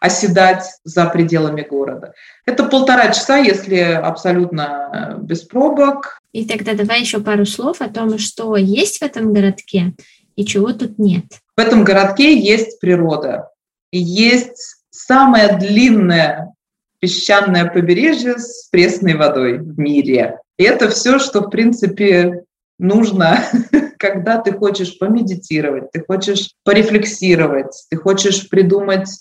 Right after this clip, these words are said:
Speaker 1: тему, ну, например, мы будем говорить о встречах, я провожу регулярно встречи, на какую тему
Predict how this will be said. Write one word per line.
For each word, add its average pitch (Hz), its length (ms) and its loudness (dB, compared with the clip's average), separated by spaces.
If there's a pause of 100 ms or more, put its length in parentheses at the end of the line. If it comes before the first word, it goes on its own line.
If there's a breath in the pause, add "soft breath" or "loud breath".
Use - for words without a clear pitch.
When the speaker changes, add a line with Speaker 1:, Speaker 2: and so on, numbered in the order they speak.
Speaker 1:
тему, 185 720 0
ну, 156 380 -4
например, 156 420 -10
мы 151 120 -8
будем 151 220 -8
говорить 147 340 -2
о 143 80 -2
встречах, 214 500 -2
я 165 100 0
провожу 156 340 -4
регулярно 147 480 -4
встречи, 190 540 -4
на 160 120 0
какую 175 420 0
тему 156 640 -2